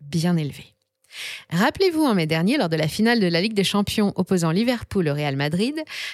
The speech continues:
la France était devenue la risée du monde entier suite aux débordements qui ont permis à des milliers de jeunes d'entrer dans le Stade de France sans billet. Le gouvernement avait aussitôt accusé les Anglais,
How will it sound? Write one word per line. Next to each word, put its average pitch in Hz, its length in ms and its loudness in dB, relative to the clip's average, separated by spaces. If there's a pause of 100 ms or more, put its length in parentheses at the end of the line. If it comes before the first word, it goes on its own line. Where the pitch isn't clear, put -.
la 240 140 2
France 269 320 -2
était 202 180 0
devenue 233 260 2
la 196 100 2
risée 247 260 0
du 233 100 0
monde 214 200 2
entier 165 340 -4
suite - 320 -4
aux 170 60 -2
débordements 185 580 0
qui - 180 -4
ont 165 60 2
permis 208 340 2
à 175 60 0
des 165 140 -2
milliers 226 400 2
de 180 100 2
jeunes 180 300 0
d'entrer 202 320 -2
dans 156 100 -2
le 151 60 -2
Stade 214 240 -6
de 156 100 -4
France - 280 -4
sans 190 200 0
billet. 151 360 -2 (800)
Le 185 60 2
gouvernement 185 540 2
avait 185 280 0
aussitôt - 280 -4
accusé 156 320 -4
les 151 120 -4
Anglais, 202 300 0